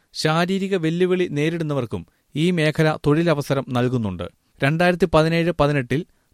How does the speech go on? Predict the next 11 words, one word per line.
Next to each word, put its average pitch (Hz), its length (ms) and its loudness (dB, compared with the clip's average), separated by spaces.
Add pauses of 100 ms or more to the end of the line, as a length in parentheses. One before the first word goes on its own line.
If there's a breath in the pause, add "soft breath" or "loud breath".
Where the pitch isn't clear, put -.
പതിനയ്യായിരത്തി 185 800 2
നാനൂറ്റി 165 640 0
അറുപത്തിയെട്ട് 170 600 0
യൂണിറ്റുകളും 143 600 0 (440)
രണ്ടായിരത്തി 175 460 2
പതിനെട്ട് 170 500 0
പത്തൊൻപതിൽ 151 560 0 (380)
പതിമൂവായിരത്തി 185 880 2
എണ്ണൂറ്റി 165 460 0 (100)
ഇരുപത്തിയാറ് 185 540 0
യൂണിറ്റുകളുമാണ് 160 760 0